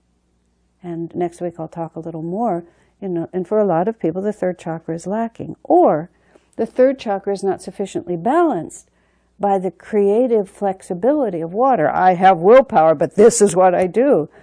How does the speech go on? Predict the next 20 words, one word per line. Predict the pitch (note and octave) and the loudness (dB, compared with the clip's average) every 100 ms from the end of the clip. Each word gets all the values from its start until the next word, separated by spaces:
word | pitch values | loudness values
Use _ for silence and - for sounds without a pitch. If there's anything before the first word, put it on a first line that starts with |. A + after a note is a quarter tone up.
| _ _ | _ _
But | - F#3 | -16 -6
that's | G#3 G#3 A3+ | -6 -6 -8
not | G#3 - _ | -8 -12 _
really | F#3 G3+ | -12 -10
appropriate | G3 - - C#4 E4+ - F3+ D3 - | -12 -14 -10 -10 -8 -8 -8 -8 -16
for | - D#3 | -16 -14
you | E3+ | -4
to | F3+ | -4
be | D#3+ F3 | -2 -4
doing | E3+ D3 E3 D#3 | -4 -6 -6 -10
that. | D3 D3+ _ _ _ - | -12 -14 _ _ _ -10
That's | G#3 A3+ | -8 -4
not | A3+ | -4
really | A3 G#3+ G#3+ | -2 -2 -4
helping | - B3+ D#4 - F#3+ E3+ | -8 -8 -8 -8 -8 -8
you | D#3 | -8
anymore. | D#3 D#3+ D#3+ D#3 D#3 - _ _ - | -10 -8 -8 -6 -8 -12 _ _ -10
You | A3 | -10
have | G#3+ | -6
to | G#3 | -4